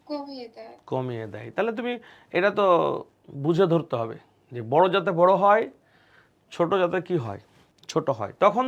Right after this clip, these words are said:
Speaker 2: তুমি কি করতা? এই যে এক্স যোগ জিরো পয়েন্ট সিক্স এইট এক্স ইকুয়াল হান্ড্রেড। এবার হিসাব করো তো,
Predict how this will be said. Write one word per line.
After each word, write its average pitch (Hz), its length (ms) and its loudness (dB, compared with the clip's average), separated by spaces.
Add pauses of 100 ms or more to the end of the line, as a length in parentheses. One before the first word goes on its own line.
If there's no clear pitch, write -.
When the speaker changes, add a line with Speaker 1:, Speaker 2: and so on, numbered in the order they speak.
Speaker 2:
তুমি 220 220 -4
কি 202 120 -8
করতা? 214 340 6 (600)
এই 175 200 4
যে 160 120 4 (380)
এক্স 240 180 6 (220)
যোগ 220 240 8 (160)
জিরো 185 220 4
পয়েন্ট 180 460 8
সিক্স 175 400 -2
এইট 190 380 2 (760)
এক্স 185 340 2
ইকুয়াল 160 380 2
হান্ড্রেড। 113 480 -2 (800)
এবার 175 200 6
হিসাব 185 320 4
করো 196 120 2
তো, 214 180 -2